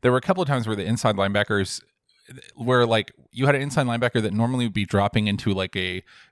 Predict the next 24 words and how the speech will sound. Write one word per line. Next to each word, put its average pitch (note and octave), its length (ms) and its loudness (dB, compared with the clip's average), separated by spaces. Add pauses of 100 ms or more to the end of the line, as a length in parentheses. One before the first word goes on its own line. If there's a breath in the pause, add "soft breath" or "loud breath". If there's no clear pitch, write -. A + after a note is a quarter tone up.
midfield A2 420 0
zone, G#2 440 -2 (280 loud breath)
but A2+ 120 4
instead A#2 580 -2
was G2+ 200 -2
spying G#2+ 520 0
the F#2 80 -10
quarterback A2+ 460 -2
when G2+ 100 0
he G2 80 -2
didn't F#2 260 -4
need G2+ 220 -2
to, D3 280 -4
and G#2+ 160 0
then G#2 280 -2 (280)
the G#2 80 2
safety A2+ 360 0
got G2 280 -2
abused F#2+ 540 -8
on F#2+ 180 -6
top - 300 -6
of - 120 -14
him. - 200 -14
So, A#2+ 320 2